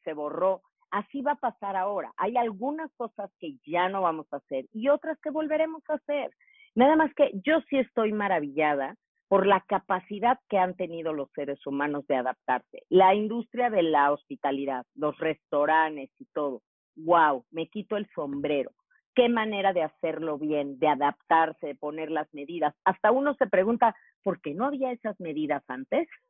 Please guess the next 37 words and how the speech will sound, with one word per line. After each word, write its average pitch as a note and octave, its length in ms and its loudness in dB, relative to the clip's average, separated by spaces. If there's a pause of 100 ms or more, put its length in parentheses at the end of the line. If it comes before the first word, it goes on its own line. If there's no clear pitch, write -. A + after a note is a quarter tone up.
<laughs> A3 160 0 (380)
Porque A#3+ 300 4
lo D4 120 6
han D4+ 140 4
hecho D#4+ 320 -2
muy, D4 380 -2
muy D4+ 240 -8
bien, C4+ 340 -8
¿no? F#3+ 240 2
La A#3+ 160 4
escuela, D#4 840 2
la F#3 100 -6
escuela D#4 320 -6
en E4 180 -12
casa. A#3+ 380 -4 (200)
Ya G#3+ 120 -2
sé C#4+ 140 -14
que C#4+ 120 -10
no A#3+ 120 -8
es A#3 80 -6
lo A3+ 120 -6
mismo G3+ 320 -12
y G3+ 80 -6
te - 120 0
pierdes F#3 420 2
el E3 100 0
recreo E3+ 560 2
y - 20 -2
la D3 120 2
convivencia, D3 760 0 (380)
pero D3 220 6
la C#3+ 160 4
verdad D#3+ 360 4
es C#4+ 160 2
que F3 140 -2
nunca A3 540 0
pensé D#3 560 -4